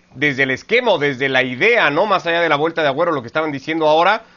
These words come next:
si Guardiola apela a ser ellos, pues prácticamente s-, sin el Kun y sin Gabriel Jesús es como ha jugado casi siempre, y ahora sin necesitar ne-, de ta-, de entrada los goles,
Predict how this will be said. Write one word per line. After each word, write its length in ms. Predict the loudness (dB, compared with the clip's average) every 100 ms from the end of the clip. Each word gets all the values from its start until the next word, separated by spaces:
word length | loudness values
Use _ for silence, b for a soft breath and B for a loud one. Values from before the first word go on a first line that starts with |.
| b b
si 180 | -8 -2
Guardiola 420 | 0 2 2 0
apela 320 | 0 -2 0
a 40 |
ser 200 | -2 -4
ellos, 320 | -4 -2 -4 -6
pues 160 | -12
prácticamente 800 | -8 -10 -4 -2 -2 -2 -4 -6
s-, 300 | -10 -20 -20
sin 340 | -20 -14 -6 -4
el 180 | -4 -4
Kun 280 | 0 0
y 80 | 0
sin 180 | -4 -4
Gabriel 320 | -4 -2 -6
Jesús 340 | -6 -8 -8 -10
es 120 | -8
como 260 | -6 -2
ha 60 | -4
jugado 460 | -4 -6 -2 -2 -4
casi 220 | -10 -10
siempre, 340 | -6 -6 -4
y 80 | 0
ahora 280 | 2 2 -2 b b _
sin 240 | -8 -4
necesitar 680 | -4 -6 -10 -2 0 0 -2
ne-, 200 | -4 -4
de 380 | -12 -18 -6 -6
ta-, 200 | -2 -2
de 100 | 0
entrada 320 | -2 0 2
los 180 | 2 0
goles, 420 | 0 2 0 -4